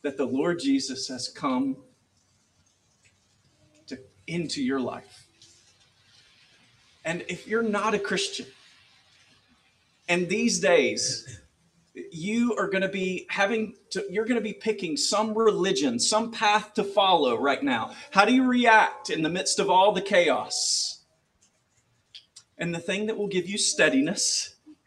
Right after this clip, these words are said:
is the Lord Jesus Christ. That he has come to earth to defeat sadness and to defeat death. He has come to be born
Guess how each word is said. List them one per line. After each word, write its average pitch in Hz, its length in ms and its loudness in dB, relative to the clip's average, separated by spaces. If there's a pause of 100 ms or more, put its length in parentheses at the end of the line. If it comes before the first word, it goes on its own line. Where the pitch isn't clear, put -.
(1200)
is 139 200 -6
the 151 100 0
Lord 147 260 2
Jesus 131 360 0
Christ. - 640 -8 (1120)
That 139 160 -12 (220)
he 156 120 -6
has 156 180 -4
come 202 680 -8 (340)
to - 180 -6
earth 127 220 -2 (460)
to - 120 -12
defeat - 840 -12
sadness 123 920 -8 (420)
and 127 160 -4
to 143 120 -6
defeat 131 460 -4
death. - 280 -14 (1300)
He 139 160 -4
has 127 160 -4
come 135 320 -2
to - 80 -12
be 117 140 -10
born 117 520 -8